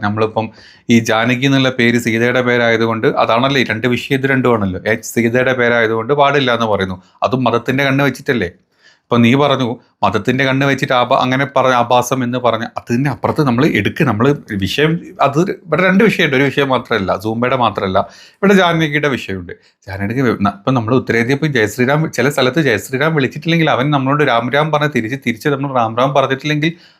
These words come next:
അടിച്ചു കൊല്ലും അവിടെ. ജയശ്രീരാം വിളിച്ചിട്ടില്ലെങ്കിൽ പല മുസ്ലിങ്ങളെ അടിച്ചു കൊല്ലും. അത് മതത്തിന്റെ പേരിലല്ല, മതത്തിന്റെ വിശ്വാസത്തിന്റെ പേരിലാണ് നമുക്ക് പറയാൻ പറ്റുമോ കംപ്ലീറ്റ്ലി? ഇല്ല,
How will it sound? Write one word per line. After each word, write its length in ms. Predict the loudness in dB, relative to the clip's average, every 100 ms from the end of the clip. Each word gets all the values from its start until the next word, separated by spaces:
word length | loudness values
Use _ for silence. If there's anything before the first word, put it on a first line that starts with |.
| _ -4
അടിച്ചു 340 | -4 -4 -2
കൊല്ലും 300 | 2 4 4
അവിടെ. 340 | 2 0 -2 -6 _ _ _ _ _ _ _ _ _ 0
ജയശ്രീരാം 400 | 0 2 2 4
വിളിച്ചിട്ടില്ലെങ്കിൽ 640 | 2 2 0 0 2 2
പല 180 | 2 2
മുസ്ലിങ്ങളെ 480 | 2 0 2 2 2
അടിച്ചു 300 | 0 -2 0
കൊല്ലും. 380 | 2 2 0 -2
അത് 120 | 0
മതത്തിന്റെ 460 | 0 0 0 0 2
പേരിലല്ല, 360 | 2 2 2
മതത്തിന്റെ 400 | 2 0 0 -2
വിശ്വാസത്തിന്റെ 460 | -2 0 0 2 0
പേരിലാണ് 300 | 2 2 2
നമുക്ക് 180 | 2 0
പറയാൻ 260 | 0 2
പറ്റുമോ 220 | 0 0 0
കംപ്ലീറ്റ്ലി? 400 | 2 0 0 -2
ഇല്ല, 300 | 0 -2